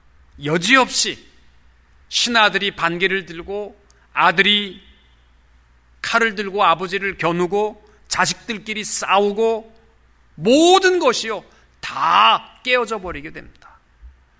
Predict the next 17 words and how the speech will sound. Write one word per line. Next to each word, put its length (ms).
오늘 260
저녁에 560
우리 140
하나님 380
앞에 240
나와 600
우리 120
찬양하는 640
우리 160
성도님들, 580
모든 360
일이 200
복잡하고 680
어렵-, 320
어렵거들랑 960
핵심의 640
키는 440